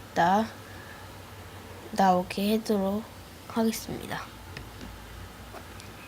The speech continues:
아이고. 안 돼. 음, 가누기가 힘드네요.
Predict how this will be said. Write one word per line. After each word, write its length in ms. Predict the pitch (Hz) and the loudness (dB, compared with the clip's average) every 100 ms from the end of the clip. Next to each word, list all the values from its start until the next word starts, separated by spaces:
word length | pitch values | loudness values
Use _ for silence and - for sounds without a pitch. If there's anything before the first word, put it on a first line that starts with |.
| - - - - - - - - - - - - - - - - - - - - - - - - - - | -14 -14 -14 -14 -16 -16 -16 -16 -14 -16 -16 -14 -14 -14 -14 -14 -14 -14 -12 -14 -14 -14 -14 -16 -16 -6
아이고. 340 | - 202 196 180 - - - - - - - - - - - - - - - - - - - - - - - - - - - - - - - - - - - - - - - - - - - - - - - - - - | 2 2 2 -2 -6 -14 -16 -16 -16 -16 -16 -14 -14 -14 -14 -16 -16 -16 -16 -16 -16 -16 -16 -16 -16 -16 -16 -14 -14 -16 -16 -14 -14 -14 -16 -16 -16 -16 -16 -16 -16 -16 -16 -16 -16 -18 -16 -16 -16 -16 -16 -16 -16 -6
안 360 | 277 269 277 277 | 0 2 2 0
돼. 540 | 277 269 269 269 262 247 - - - - - - - - - - - - - - | 2 4 6 4 2 -2 -10 -16 -16 -16 -16 -16 -16 -16 -16 -16 -16 -16 -16 -2
음, 100 | 214 196 | 0 0
가누기가 680 | - 214 220 226 214 214 208 | 2 6 8 8 8 4 4
힘드네요. 580 | 233 247 254 220 180 | 4 6 4 4 0